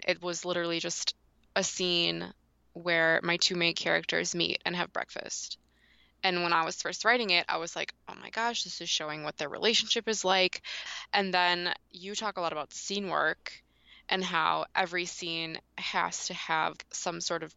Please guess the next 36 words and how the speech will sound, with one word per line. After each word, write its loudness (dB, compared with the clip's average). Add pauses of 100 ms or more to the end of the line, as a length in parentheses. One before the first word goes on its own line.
(120)
choice 2
and 2
a 2 (360)
changing 4
factor, 0
like -4
a -10
progressive -2
situation 0 (140)
that 0
moves -2
the -8
story -6
forward. -10 (500)
And 4 (120)
once 2
I 4
heard 0
that 6
and -2
really 0
understood 0
it 6
and 0
let 0
myself -4
listen -6
to -2
it 4
instead -4
of -8
just -8
being -2
like, -2
"Whatever, -2
I'm," 2